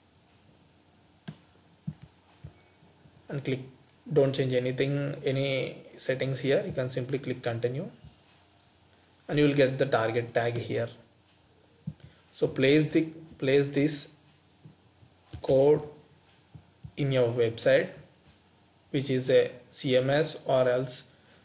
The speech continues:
whichever website you want to display, you simply go to the website.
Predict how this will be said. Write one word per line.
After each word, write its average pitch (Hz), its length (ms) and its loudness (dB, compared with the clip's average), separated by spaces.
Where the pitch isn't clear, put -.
whichever 143 440 6
website 139 420 2
you 131 100 0
want 127 280 0
to 135 80 -2
display, 135 480 -2
you 165 100 4
simply 127 480 -2
go 135 240 2
to 131 120 -2
the 120 120 2
website. 127 460 0